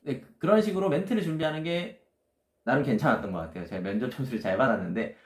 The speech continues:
뭐 그것 때문이라고 저는 생각하고 있어요. <laughs> 그래서 정리를 해보면 오늘 제가 알려드린 게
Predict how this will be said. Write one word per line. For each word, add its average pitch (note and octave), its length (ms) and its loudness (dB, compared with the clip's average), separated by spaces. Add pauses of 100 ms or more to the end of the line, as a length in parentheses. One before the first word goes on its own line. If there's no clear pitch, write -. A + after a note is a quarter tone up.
뭐 G#2+ 100 -8
그것 - 140 -8
때문이라고 C3+ 400 4
저는 C3+ 260 4
생각하고 A2 420 0
있어요. F2 260 -4 (500)
<laughs> - 500 -20
그래서 C#3 560 4 (120)
정리를 C#3+ 340 0
해보면 C3 680 2 (400)
오늘 C3 680 0
제가 A2+ 440 2
알려드린 G#2+ 440 -2
게 G#2+ 400 -2